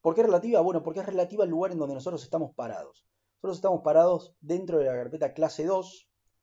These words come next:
y le indicamos relativo a esa car-, a esa carpeta clase dos dónde se encuentra. Si estamos dentro de clase dos, ¿qué tenemos que decirle a una persona para que sepa dónde se encuentra la imagen? Le decimos, "Che, la imagen está dentro de clase dos, pero está dentro de clase dos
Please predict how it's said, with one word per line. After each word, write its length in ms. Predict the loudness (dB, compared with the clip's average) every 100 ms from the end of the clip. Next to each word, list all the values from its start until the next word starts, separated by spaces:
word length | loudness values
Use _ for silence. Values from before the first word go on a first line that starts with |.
| _ _ -14
y 80 | -8
le 60 |
indicamos 540 | -6 0 0 0 -4 -14
relativo 760 | -12 -8 -8 -8 -6 -6 -6 -14
a 140 | -14
esa 280 | -12 -8 -6
car-, 220 | -4 -6 _ -20
a 100 | -20
esa 200 | -18 -12
carpeta 280 | -12 -6 -6
clase 240 | -4 0 4
dos 220 | 4 2
dónde 340 | -2 0 0 -4
se 100 | -6
encuentra. 480 | -10 -12 -14 -20 _ _ _
Si 100 | -12
estamos 300 | 0 2 2
dentro 220 | 0 0 0
de 60 |
clase 260 | 2 0 2
dos, 360 | 2 0 -12 _ _ _ -8
¿qué 100 | -6
tenemos 240 | -4 -2
que 100 | 0
decirle 260 | -2 -4 -6
a 40 |
una 140 | -6
persona 440 | -8 -6 -4 -2 -2
para 180 | -4 -6
que 80 |
sepa 300 | -6 -6 0
dónde 180 | 0 -2
se 60 | -8
encuentra 240 | -10 -8
la 60 | -10
imagen? 280 | -14 -20 -18
Le 60 |
decimos, 200 | -8 -6
"Che, 280 | 0 -2 -2 _ _ _ -8
la 100 | -4
imagen 280 | -2 -2 -4
está 320 | -6 -8 -10
dentro 600 | -10 8 8 8 -2 -6
de 80 | -4
clase 220 | -4 0
dos, 180 | 0 0
pero 140 | -2 -4
está 380 | 2 0 0 _
dentro 300 | -2 -2 2
de 60 | 2
clase 220 | 2 0
dos 340 | -2 -2 -12